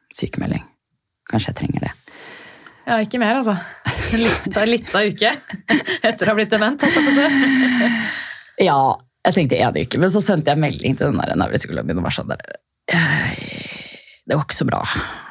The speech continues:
Speaker 1: Jeg tror kanskje jeg trenger litt, eh, litt hjelp.»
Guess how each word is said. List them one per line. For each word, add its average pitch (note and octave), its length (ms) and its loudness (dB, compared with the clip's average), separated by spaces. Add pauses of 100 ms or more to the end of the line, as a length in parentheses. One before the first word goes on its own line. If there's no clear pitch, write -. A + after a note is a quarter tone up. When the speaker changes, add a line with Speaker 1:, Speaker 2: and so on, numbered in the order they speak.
Speaker 1:
Jeg - 80 0
tror D3+ 160 2
kanskje D2+ 160 2
jeg - 140 -4
trenger - 240 -6
litt, - 160 -14 (420)
eh, - 240 -4 (1040)
litt - 340 -4 (140)
hjelp.» - 560 -2